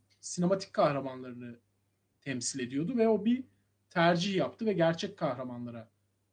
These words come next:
kredi vermeyi tercih etti bu filmiyle bence. Babası olmayabilir, diğer işte çevresinde gördüğü başka insanlar,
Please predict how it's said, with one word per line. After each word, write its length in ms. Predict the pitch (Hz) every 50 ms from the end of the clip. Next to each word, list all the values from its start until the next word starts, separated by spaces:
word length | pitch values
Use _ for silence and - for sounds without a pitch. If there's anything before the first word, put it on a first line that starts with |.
| _ _ _ _
kredi 300 | - 143 143 135 139 131
vermeyi 360 | 135 127 123 120 123 120 113
tercih 340 | - 127 120 120 110 117 123
etti 220 | 110 - - 120
bu 60 | 127 123
filmiyle 480 | - - 123 117 117 113 113 113 110
bence. 320 | 113 110 110 107 - - - _ _ _ _ _ _ _ _ _ _ _ _ - - 151
Babası 340 | 175 170 208 202 - 240 233
olmayabilir, 640 | 233 233 226 233 240 240 226 214 226 233 - - _ _ _ 147
diğer 300 | 180 196 202 208 214 214
işte 220 | 214 - - 202 190
çevresinde 520 | - - 190 185 190 185 - - 202 196
gördüğü 380 | 185 196 196 190 190 190 202 175
başka 300 | 175 175 175 - - 190
insanlar, 580 | 185 175 175 - 190 185 185 190 185 185 185